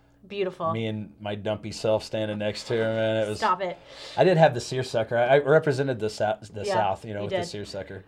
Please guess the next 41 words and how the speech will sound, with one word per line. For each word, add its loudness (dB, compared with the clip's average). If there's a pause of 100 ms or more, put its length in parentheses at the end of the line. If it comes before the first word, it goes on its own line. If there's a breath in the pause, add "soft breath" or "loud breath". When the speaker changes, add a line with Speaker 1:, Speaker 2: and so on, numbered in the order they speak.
Speaker 1:
Um, 0
and -6
you -6
guys, 2
um, -2
recently -6
had -6
a, -2 (140)
a -10
child, -2 (100)
a, -6 (340)
a -8
Speaker 2:
Yeah. 4
Speaker 1:
four-legged 2
child. 2
Speaker 2:
Yes, 4 (120)
yeah. 4 (440 soft breath)
Bugsy 2
Malone. 0 (240)
Speaker 1:
Bugsy -4
Speaker 2:
He's, -6
Speaker 1:
Malone. -2
Speaker 2:
yeah, -4
he's -12
the, -10
uh, -4 (720 soft breath)
he's -4
really 0
the -4
most -8
important -8
thing -10
in -10
our, -6
<laughs> 0
in 4
our 10
relationship. 0
Speaker 1:
<laughs> 8
He's 0
Speaker 2:
Whenever, 10